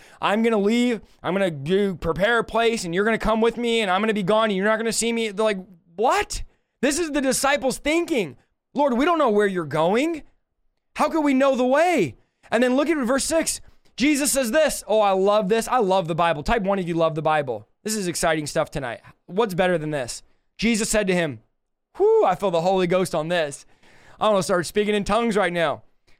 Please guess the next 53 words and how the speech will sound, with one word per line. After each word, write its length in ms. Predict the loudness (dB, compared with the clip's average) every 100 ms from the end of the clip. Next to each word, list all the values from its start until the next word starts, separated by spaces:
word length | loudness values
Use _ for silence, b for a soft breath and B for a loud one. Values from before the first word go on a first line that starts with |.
| _ 0
"I 200 | 2 4
am 220 | 2 2
the 100 | 2
way, 380 | 4 2 -4 -12 _ _ _ _
the 120 | -4
truth, 420 | 0 0 0 0 -2
and 160 | -2 2
the 60 |
life. 380 | 2 0 -2 -8 _ _ _
No 400 | -4 0 2 4
one 180 | 2 2
comes 240 | 0 0
to 60 | -2
the 80 | -2
Father 260 | 0 0
except 280 | -2 -6 -6
through 100 | -8
me." 240 | -8 -10 -14 _ _ -2
Look 100 | 0
at 60 |
this. 260 | 0 -2 -6 _ _ -2
Thomas 300 | 0 0 0
said 100 | 0
to 40 |
him, 140 | 0 2
"Lord, 320 | 2 2 2
we 80 | 0
don't 140 | 2
know 100 | 2
where 140 | 2
you're 120 | 0 0
going. 280 | 2 2
How 180 | 2 0
can 120 | -2
we 100 | -4
know 160 | 0 0
the 100 | 0
way? 240 | 0 2
How 160 | 2 0
do 100 | 0
we 120 | -2
get, 440 | -2 0 0 -4 _ _ _ _
how 100 | 0
do 100 | 0
we 120 | 0
get 180 | 0 -2
to 80 | 0
where 160 | 0 0
you're 160 | 0
going?" 680 | 0 2 2 2 0 -4 -10 _ _ _ _ _ _ -16 -4
Jesus 340 | 0 0 0
says, 380 | 0 0 -2 -10 _ _ _ _ 0
"I 520 | 2 2 0 -4